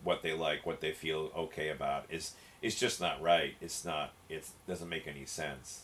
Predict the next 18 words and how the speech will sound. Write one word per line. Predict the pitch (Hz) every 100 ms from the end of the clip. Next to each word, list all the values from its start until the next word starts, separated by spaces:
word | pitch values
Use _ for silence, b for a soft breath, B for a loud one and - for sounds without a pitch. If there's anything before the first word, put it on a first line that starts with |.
| -
You | 82
know, | 80 73
it's | 78 -
a |
very, | 92 98 92 - B B B - - 107
you | 101
know, | 85
religious | 90 87 92 90 82
belief | - 76 76 69 -
that | 69 -
these | 85 85
are | 87
the | 76
rules | 73 80 82 78 78
and | 76
don't | 73 71 -
break | 76 78 -
them. | 65